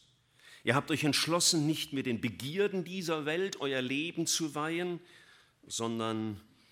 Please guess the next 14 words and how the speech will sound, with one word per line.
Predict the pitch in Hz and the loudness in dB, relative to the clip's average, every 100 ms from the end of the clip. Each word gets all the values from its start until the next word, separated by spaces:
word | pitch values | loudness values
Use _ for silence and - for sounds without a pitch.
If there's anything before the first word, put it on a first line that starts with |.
| _ 110 | _ -4
die | |
Freude | 110 - 113 143 175 175 | 0 2 2 2 4 2
in | - 127 | 0 -2
Christus | - 247 - - 143 - | 2 8 8 8 0 0
zu | 113 | 0
suchen | - 98 90 - - - - | -2 -4 -8 -14 -20 -20 -4
und | 208 196 | 4 4
ihm | 214 262 262 | 4 2 2
Freude | - 226 226 214 | 0 2 2 2
zu | 202 185 | 2 2
machen | 190 269 160 262 160 - - - - | 2 2 2 -2 -4 -8 -18 -20 -10
durch | 123 147 131 - | 2 4 4 2
euer | 127 117 104 | 0 0 0
Leben. | 95 101 87 71 60 | -2 -2 -4 -8 -16